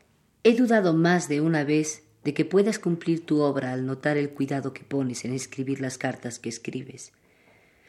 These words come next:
Hay en ellas, no pocas veces, tachaduras, enmiendas, correcciones, jeringazos.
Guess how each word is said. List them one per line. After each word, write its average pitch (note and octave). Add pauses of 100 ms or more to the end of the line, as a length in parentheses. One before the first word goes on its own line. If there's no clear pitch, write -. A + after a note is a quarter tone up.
(140)
Hay G3+
en G#3+
ellas, G#3+
no D#3
pocas C3+
veces, C#3+ (200)
tachaduras, C3 (200)
enmiendas, D3+
correcciones, C#3
jeringazos. B2+